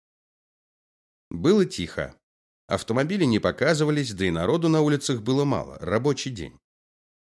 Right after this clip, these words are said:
Перед полковником тянулась улица Революции, а перпендикуляром к ней шла улица Советская.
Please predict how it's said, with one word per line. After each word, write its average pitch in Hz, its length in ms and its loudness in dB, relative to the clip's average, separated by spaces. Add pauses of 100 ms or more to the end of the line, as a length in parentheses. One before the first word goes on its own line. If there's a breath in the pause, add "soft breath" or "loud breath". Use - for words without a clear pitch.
(200)
Перед 98 240 -2
полковником 104 760 2
тянулась 104 540 0
улица 101 360 0
Революции, 95 840 -2
а 90 180 0
перпендикуляром 98 1040 -2
к - 100 -12
ней 92 220 0
шла 113 360 -2
улица 113 360 -2
Советская. 87 840 -4